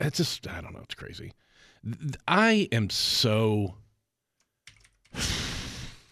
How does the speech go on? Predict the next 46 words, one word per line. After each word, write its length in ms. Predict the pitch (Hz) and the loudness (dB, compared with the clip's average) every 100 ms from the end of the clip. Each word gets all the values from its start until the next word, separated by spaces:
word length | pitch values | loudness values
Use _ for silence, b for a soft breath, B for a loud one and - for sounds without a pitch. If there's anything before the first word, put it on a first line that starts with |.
| B B B - | B B B -4
I 140 | 131 | 0
don't 140 | 123 92 | 2 0
know. 200 | 90 98 | -2 0
I 80 | 131 | 2
guess 180 | 165 131 | 2 4
maybe 160 | 110 | 4
the 100 | 101 | 6
older 220 | 101 117 | 4 6
I 100 | 107 | 4
get, 300 | 95 101 101 | 4 2 2
the 80 | 98 | 0
more 220 | 92 98 | 0 2
I 80 | 98 | 0
see 360 | 90 - 98 92 | 0 -2 -2 -2
through 240 | 101 95 | -2 0
it 60 | 95 | 2
all 320 | 95 95 92 b b b b | 2 2 0 b b b b
and 120 | - 107 | -2 2
just 180 | 123 | 2
how 600 | - 117 110 107 104 98 92 - _ _ _ | 2 4 4 6 4 2 -2 -12 _ _ _
dumb 280 | 95 104 104 | 2 4 4
it 100 | 104 | 4
is. 460 | 104 110 104 - - b b b b | 4 4 2 -4 -8 b b b b
I, 100 | 156 156 | -2 0
and, 180 | 175 - | 0 0
uh, 100 | 180 | 0
listen, 260 | 190 139 147 | 2 0 0
I, 140 | 180 - - b b b | 0 0 -6 b b b
I'll 100 | 165 | 0
say 200 | 170 196 | 6 6
this 220 | 151 156 - | 6 4 6
too. 300 | 190 180 - - | 8 8 6 4
I, 160 | 143 - - - - - _ _ _ _ _ _ | 4 2 -8 -14 -14 -20 _ _ _ _ _ _
the 260 | 147 123 147 | -4 2 6
older 240 | 160 190 | 8 8
you 220 | 180 151 147 | 6 6 4
get, 380 | 123 143 - | 6 4 4
the 100 | 113 | 2
more 240 | 120 127 139 | 4 6 6
you 160 | 131 | 6
realize 560 | 127 131 123 110 104 - | 6 6 6 4 2 0
there 280 | 113 127 143 | 2 4 6
are 40 | |
very 460 | 107 98 131 135 127 | 4 4 6 6 6
few 300 | - 117 113 | 4 4 4
experts 760 | 110 - - 90 85 - - | 2 -2 -2 -2 0 -2 -4